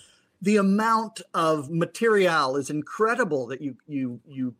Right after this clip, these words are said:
build up over a, over a lifetime. Imagine if you're John Lennon and you've been on these concert tours and he has, what,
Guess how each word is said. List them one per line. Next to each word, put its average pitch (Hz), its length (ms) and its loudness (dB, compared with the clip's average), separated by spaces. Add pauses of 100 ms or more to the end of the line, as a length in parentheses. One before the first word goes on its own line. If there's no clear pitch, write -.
(120)
build 160 280 2
up 165 180 0
over 135 320 0
a, 120 60 0
over 127 300 -4
a 123 80 0
lifetime. 151 460 -2
Imagine 165 520 -6
if 139 140 -8
you're 127 340 -2
John 175 400 -6
Lennon 143 400 -2
and 107 100 -12
you've 107 120 -18
been 135 140 -6
on 120 100 -8
these 107 160 -18
concert 202 720 -2
tours 117 560 -6
and 107 140 -12 (840)
he 120 80 -8
has, 117 200 -10 (160)
what, 120 240 -8